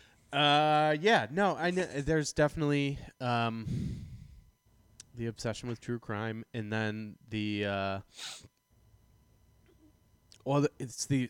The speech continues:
the funny thing is the, the, uh, the way that this is a flavor of the week doc is the, um, way that those cat killings, which are s-, totally disgusting. Um, I'm not, not trying to, uh,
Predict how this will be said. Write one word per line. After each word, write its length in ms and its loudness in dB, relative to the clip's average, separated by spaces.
the 100 -4
funny 300 0
thing 260 -2
is 180 -2
the, 460 -2
the, 280 -2
uh, 240 0
the 100 -6
way 200 2
that 180 -4
this 200 -4
is 160 -4
a 60 -6
flavor 420 -2
of 120 -4
the 80 -6
week 340 -2
doc 400 -4
is 580 -4
the, 440 -4
um, 300 0
way 180 4
that 180 -2
those 200 -2
cat 340 -2
killings, 540 -12
which 260 6
are 300 6
s-, 240 -18
totally 420 6
disgusting. 640 -6
Um, 540 -2
I'm 200 -2
not, 260 0
not 300 -2
trying 380 -2
to, 340 -2
uh, 320 -2